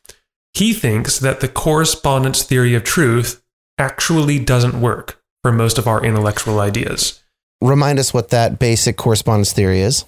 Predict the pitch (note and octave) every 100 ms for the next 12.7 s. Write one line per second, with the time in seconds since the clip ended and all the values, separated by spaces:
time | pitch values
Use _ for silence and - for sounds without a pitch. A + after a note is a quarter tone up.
0 | - _ _ - B2 B2+ E3 D#3 D3+ C#3
1 | C#3 C#3+ C3 B2 - B2 A#2+ - - _
2 | _ _ - C3 - F#3+ E3+ D#3+ D3+ -
3 | _ _ C3 B2+ A#2+ - D#3 D#3 C3 C#3
4 | - C#3+ C3+ C3 - A#2+ - A#2 G#2 -
5 | G#3+ D#3+ A#2 C#3 - _ - D3+ D3+ -
6 | C3 B2 - B2+ B2 - A2+ A2+ A#2 A2
7 | - A#2 A2 G#2+ G#2 G2 - - - _
8 | - F2 - - - - B2+ A#2+ C#3 C3+
9 | C3+ C3 B2+ B2 - C3+ C#3+ C3+ B2+ C3
10 | A#2+ A#2+ - - - - D3 A2+ - _
11 | - B2+ B2+ - B2+ A#2+ A#2 - C3 C3
12 | A#2+ A#2 A#2+ A2+ G2+ G2+